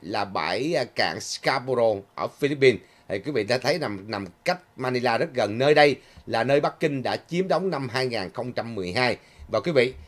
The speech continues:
bây giờ thì toàn bộ cái bãi cạn Scarborough này không những không trả lại cho Philippines, mà Bắc Kinh đã xây dựng xong tất cả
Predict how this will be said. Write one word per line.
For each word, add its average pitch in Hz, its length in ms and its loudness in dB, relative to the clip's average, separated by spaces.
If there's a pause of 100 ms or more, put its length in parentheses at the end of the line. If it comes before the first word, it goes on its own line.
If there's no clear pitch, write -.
(180)
bây 165 160 0
giờ 120 380 4
thì 123 80 -6
toàn 117 320 0
bộ 107 280 0
cái 175 80 -4
bãi 127 160 -2
cạn 113 260 -4
Scarborough 131 580 0
này 98 160 -2
không 214 400 2
những 170 220 2
không 175 280 -2
trả 120 140 2
lại 98 160 -2
cho 127 120 -4
Philippines, 139 480 2 (300)
mà 123 180 -2
Bắc 175 280 -4
Kinh 165 220 2
đã 123 120 0
xây 156 260 2
dựng 117 200 -2
xong 143 260 -2
tất - 320 -4
cả 95 220 0